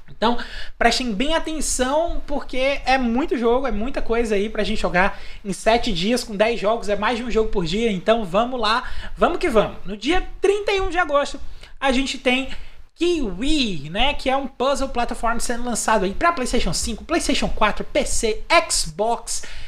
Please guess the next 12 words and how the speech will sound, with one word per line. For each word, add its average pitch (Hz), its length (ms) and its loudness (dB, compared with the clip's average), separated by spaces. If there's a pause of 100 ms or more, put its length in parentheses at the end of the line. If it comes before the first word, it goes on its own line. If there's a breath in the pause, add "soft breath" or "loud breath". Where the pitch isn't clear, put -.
(280 loud breath)
tanto 349 300 4
Series, - 580 0
é, 208 120 4
tanto 370 280 -2
o 277 160 2
Xbox - 260 -2
Series, 339 420 2
né, 285 100 0
quanto 262 320 -2
o - 80 -2
Xbox - 260 0
One 285 200 2